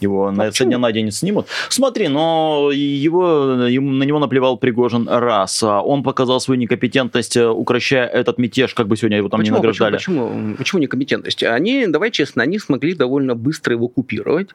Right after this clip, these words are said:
Speaker 1: Мгм.
Speaker 2: Э, ничего они ус-, особого на-, наворочить не успели, э, могли бы. Пять тысяч вооружённых людей, откровенно говоря, могли бы большего достичь.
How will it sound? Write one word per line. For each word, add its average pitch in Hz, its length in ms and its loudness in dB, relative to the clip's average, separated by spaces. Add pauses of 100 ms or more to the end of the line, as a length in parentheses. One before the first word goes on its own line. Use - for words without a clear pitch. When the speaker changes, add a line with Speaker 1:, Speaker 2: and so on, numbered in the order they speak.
(300)
Speaker 1:
Мгм. 117 260 0
Speaker 2:
Э, 120 340 0
ничего 139 480 0
они 165 140 0
ус-, 139 180 -4
особого 131 520 0
на-, 127 380 -2
наворочить 135 560 -2
не 135 80 2
успели, 117 560 -2
э, 127 340 -4
могли 120 300 -2
бы. 165 340 -4
Пять 131 180 -2
тысяч - 220 -2
вооружённых 127 460 -2
людей, 120 220 0
откровенно 127 380 -2
говоря, 131 160 0
могли 117 260 -2
бы 139 160 -2
большего 120 420 -2
достичь. 104 340 -4